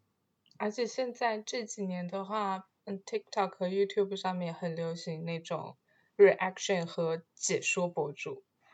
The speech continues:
然后更多的人可能会通过这些方式去二次消化 sitcom 或是其他的艺术作品。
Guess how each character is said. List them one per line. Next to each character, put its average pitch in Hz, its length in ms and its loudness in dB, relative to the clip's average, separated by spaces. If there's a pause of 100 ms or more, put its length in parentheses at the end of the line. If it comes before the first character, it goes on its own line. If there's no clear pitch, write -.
(240)
然 180 100 -8
后 175 420 -2
更 202 220 0
多 196 160 6
的 190 80 4
人 175 140 2
可 185 120 -4
能 165 160 -2
会 190 140 2
通 190 240 -2
过 190 140 4
这 190 200 6
些 175 320 0
方 175 280 -2
式 180 180 -4
去 - 160 -2
二 185 260 0
次 - 260 -6
消 170 360 0
化 165 480 2
sitcom 175 500 -4
或 175 160 -6
是 180 140 -6
其 165 180 -6
他 160 200 -6
的 151 280 -4 (480)
艺 196 140 -2
术 165 160 -4
作 165 160 -2
品。 160 240 -12